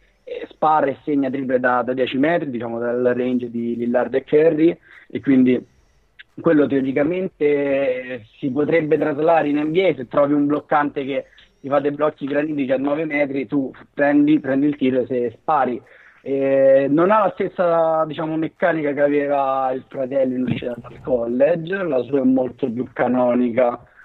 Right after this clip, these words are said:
non ha quella, quell'orrenda cosa che partiva dal lato della testa. E in Australia è, è bassissimo, e lui spesso si vede sia fare giocate super atletiche, e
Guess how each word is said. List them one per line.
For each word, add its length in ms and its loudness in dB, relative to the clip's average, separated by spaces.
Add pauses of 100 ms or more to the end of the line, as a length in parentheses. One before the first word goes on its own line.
(140)
non 220 0
ha 240 0
quella, 880 2
quell'orrenda 920 2
cosa 320 0
che 140 -6
partiva 580 -2
dal 280 0
lato 200 2
della 260 2
testa. 580 0 (340)
E 960 2
in 60 -6
Australia 500 0
è, 260 -2
è 100 -4
bassissimo, 760 -2 (260)
e 160 -4
lui 380 4
spesso 320 -2
si 60 -2
vede 260 0
sia 380 2
fare 220 -4
giocate 280 -4
super 220 0
atletiche, 600 0 (360)
e 300 -14